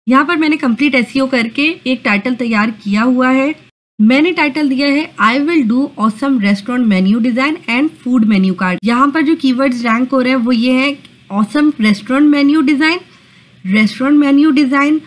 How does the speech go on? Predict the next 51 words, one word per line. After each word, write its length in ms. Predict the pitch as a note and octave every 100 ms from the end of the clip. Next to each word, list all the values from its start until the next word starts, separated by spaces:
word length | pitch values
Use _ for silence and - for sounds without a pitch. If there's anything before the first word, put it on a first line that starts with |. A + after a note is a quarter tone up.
| - - -
food 260 | A#3+ C#4
menu 320 | C4+ C#4 C#4 C#4+
card, 480 | C#4 C4+ C#4 D4
food 400 | C#4+ - A#3 B3+
menu 460 | C4 C4+ C4+ C4 D4+
और 200 | - B3
menu 360 | A3+ G#3 G#3 G3+
card। 280 | G3 E3+ F3
ये 120 | A#3
सारे 340 | C4+ C4+ B3 C4
keywords 420 | B3 A3+ A#3+ A#3
इसके 240 | G#3+ -
अंदर 240 | A3 A3 A#3+
आ 240 | G#3+ F#3+
रहे 160 | F3 E3
हैं। 260 | E3 F3 - -
उसके 200 | A3+ C#4+
बाद 160 | D4
नीचे 260 | D4 C#4 E4 - - _ _ -
categories 540 | G#3+ G#3 A#3+ C4+ D4
आ 80 | C4+
जाती 260 | C4 A3+
हैं, 100 | C#4
category 420 | B3 G#3 B3 A#3 C#4
आएगी 300 | B3+ A#3+ B3+
graphic 400 | G#3 F#3 F#3+ B3+
and 220 | C#4 C4
design, 300 | B3 B3+ C4+
फिर 160 | C#4+
मेन्यू, 300 | A#3+ G#3 G#3+
बस 140 | B3+ D4 -
सब 160 | D#4 D#4+
category 440 | D#4+ C4 C#4+ C#4
आ 100 | C#4
जाएगी। 240 | B3 B3+ C#4
सब 220 | C4+ B3+
category 400 | C4 B3 B3 C4
में 120 | C4+
यहाँ 220 | B3+ A#3 C4
पर 80 |
नीचे 260 | A#3 A3+ C4+
suggestions 580 | C4 G#3+ G3+ - C4 A3+
आ 140 | G3+
रहे 120 | G#3+
हैं, 100 | B3
आप 200 | B3+ A#3+ A#3+
इसमें 220 | G#3 A#3
से 120 | B3
choose 240 | - A3+ A3+
कर 160 | A#3
लेंगे। 340 | A#3 A#3+ B3+